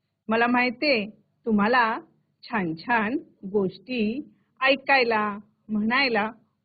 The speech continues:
खूप आवडतात. शाळेत आल्यानंतर सकाळी परिपाठात तुम्ही छान बोधकथा सांगता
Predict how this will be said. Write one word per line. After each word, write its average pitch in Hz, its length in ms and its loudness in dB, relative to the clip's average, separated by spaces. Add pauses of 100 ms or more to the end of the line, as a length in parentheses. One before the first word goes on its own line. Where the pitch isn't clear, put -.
खूप 392 420 2
आवडतात. 226 480 -2 (1000)
शाळेत 196 340 0
आल्यानंतर 226 640 0 (420)
सकाळी 202 320 -2
परिपाठात 208 640 -2 (360)
तुम्ही 226 160 -4 (100)
छान 220 420 -4
बोधकथा 202 640 -4
सांगता 208 680 -6